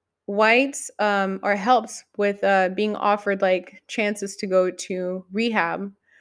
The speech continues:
Whereas one woman that they talked to in Philadelphia said that her mother had had some sort of surgery, and then, you know, the thing happened, she got addicted, and she went to her doctor and said, "I'm, I think I'm addicted to these pills.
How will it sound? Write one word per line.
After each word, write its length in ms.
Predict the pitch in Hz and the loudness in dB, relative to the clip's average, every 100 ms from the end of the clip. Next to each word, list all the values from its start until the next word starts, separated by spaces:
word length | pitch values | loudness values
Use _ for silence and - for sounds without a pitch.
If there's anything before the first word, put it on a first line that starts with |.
| _ - | _ 2
Whereas 260 | 214 208 | 4 4
one 260 | 208 226 247 | 2 2 2
woman 260 | 226 214 202 | 0 0 0
that 160 | 196 | 0
they 100 | 190 | -2
talked 340 | 185 202 190 - | -2 0 0 -2
to 240 | 190 185 | -4 -2
in 200 | - 196 | -4 -2
Philadelphia 600 | 196 185 180 185 196 208 | 2 2 4 0 0 -4
said 240 | 208 190 190 | -2 0 2
that 200 | 190 - | 2 2
her 140 | 208 | -2
mother 640 | 202 202 208 196 185 196 196 | 0 0 4 6 6 4 -4
had 460 | - 190 180 180 | 0 2 2 -2
had 440 | 202 - 202 208 208 | -6 2 2 2 0
some 180 | 214 226 | -4 -4
sort 160 | 233 | -2
of 100 | 233 | -2
surgery, 640 | 226 190 196 196 190 196 _ _ _ _ - | 0 0 0 -2 -4 -6 _ _ _ _ -2
and 160 | 196 | 2
then, 200 | 196 196 | 4 4
you 80 | 233 | 2
know, 140 | 220 190 | 2 0
the 120 | 202 | -2
thing 180 | 202 196 | -4 -2
happened, 360 | 214 214 208 | 0 0 -4
she 140 | - 202 | -4 0
got 160 | 190 | 0
addicted, 400 | 185 202 220 202 | 0 -4 -4 -4
and 140 | 196 196 | -6 -6
she 120 | 196 | -4
went 220 | 196 202 | -4 -4
to 80 | 214 | -4
her 100 | 202 | 0
doctor 320 | 196 202 190 | 0 0 -4
and 160 | 190 196 | -6 -2
said, 160 | 190 | 0
"I'm, 220 | 185 185 - | 0 -4 -6
I 80 | 185 | -6
think 240 | 202 220 | -6 -4
I'm 80 | 220 | -4
addicted 420 | 190 214 220 247 | -2 -4 -6 -10
to 120 | 240 185 | -8 -10
these 180 | 180 | -10
pills. 560 | - 247 254 196 196 | -4 0 4 4 2